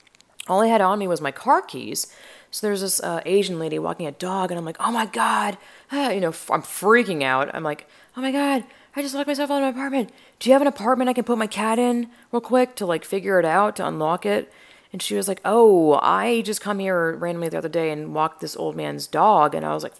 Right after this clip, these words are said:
"Fuck." I was like, "Oh my God." She was like, "I mean, I have a car you can put him in, but it's kinda hot." And I was like, "No, I, I have my own car right here," which I never had it over it was being parked across the street, but miraculously I had it in the parking lot. So I took him to my car and put him in there,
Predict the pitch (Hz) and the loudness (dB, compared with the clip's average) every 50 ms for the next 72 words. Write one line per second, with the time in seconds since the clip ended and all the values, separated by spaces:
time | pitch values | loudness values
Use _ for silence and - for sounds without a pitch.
0 | _ _ _ - - - - - - - - - - - - _ _ _ _ _ | _ _ _ -12 -10 -10 -10 -10 -12 -14 -18 -20 -20 -20 -20 _ _ _ _ _
1 | _ _ _ _ _ - 185 180 180 175 165 175 175 170 170 165 165 160 160 170 | _ _ _ _ _ -8 -4 -4 -2 -2 -4 -4 -6 -6 -6 -8 -10 -12 -14 -14
2 | 180 180 170 170 175 - - - 110 - - - 101 254 262 269 262 262 277 294 | -12 -10 -10 -8 -8 -8 -8 -8 -8 -6 -4 -2 -2 0 0 0 0 0 0 -2
3 | 302 285 277 - 226 254 294 302 302 285 277 240 - 262 254 254 240 240 254 247 | -2 -4 -6 -6 -4 -2 -2 0 0 -2 -4 -2 -2 -2 0 0 0 -2 -2 -2
4 | 240 226 - - 269 254 247 214 208 254 254 254 240 226 226 214 202 196 196 190 | -4 -6 -6 -6 -4 -4 -4 -2 -2 0 2 2 2 2 0 -2 -6 -6 -6 -6
5 | 185 180 170 185 196 202 202 202 202 196 196 196 - _ _ _ _ _ _ _ | -6 -8 -6 -4 -2 0 2 2 2 0 -2 -6 -14 _ _ _ _ _ _ _
6 | _ _ _ _ - - - - - 160 156 180 170 165 180 185 170 160 170 170 | _ _ _ _ -18 -18 -16 -14 -12 -8 -6 -6 -4 -2 -2 -2 -2 -2 -2 -2
7 | 165 160 170 165 156 151 151 147 143 147 156 151 143 151 - 156 147 143 165 185 | -4 -2 0 2 2 2 2 0 -2 -2 -4 -4 -4 -4 -8 -10 -8 -4 -2 -2
8 | 185 170 151 147 147 147 151 147 151 156 156 156 - _ _ _ _ _ _ _ | 0 0 -2 -2 -2 -2 -2 -2 -2 -2 -6 -6 -8 _ _ _ _ _ _ _
9 | _ _ _ - - - 139 190 190 196 180 175 180 170 151 151 165 156 156 - | _ _ _ -10 -6 -2 -2 2 2 2 0 0 -2 -6 -4 -2 0 0 0 -2
10 | - 156 143 139 - 165 156 156 - 151 151 151 151 156 151 151 147 - 160 151 | -4 -6 -6 -6 -6 -6 -6 -6 -6 -8 -6 -6 -8 -8 -8 -10 -10 -8 -8 -8
11 | 147 143 147 147 156 156 151 160 156 156 156 156 - - - - _ - - _ | -6 -6 -8 -10 -10 -12 -10 -10 -10 -8 -6 -6 -6 -6 -8 -12 _ -20 -20 _
12 | _ _ _ - - - 208 190 208 240 226 269 247 214 175 - - 170 180 185 | _ _ _ -10 -4 0 0 2 2 4 4 4 4 4 4 4 4 6 8 8
13 | 180 175 160 147 175 170 156 147 143 143 147 156 160 156 143 143 151 151 - | 8 8 6 4 0 0 -2 -2 -2 0 2 4 4 6 4 4 2 -2 -6